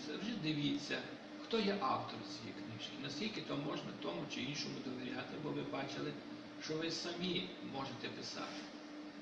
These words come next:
От бачите, перший започаткував цю статтю Огірко,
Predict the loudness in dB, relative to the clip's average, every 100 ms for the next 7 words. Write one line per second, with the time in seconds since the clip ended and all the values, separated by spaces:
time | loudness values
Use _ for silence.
0 | -8 -4 2 2 2 0 2 4 2 0
1 | -2 -4 -4 -4 -4 -2 0 2 0 -4
2 | -6 -6 -6 -6 -4 -4 -2 -2 -4 -8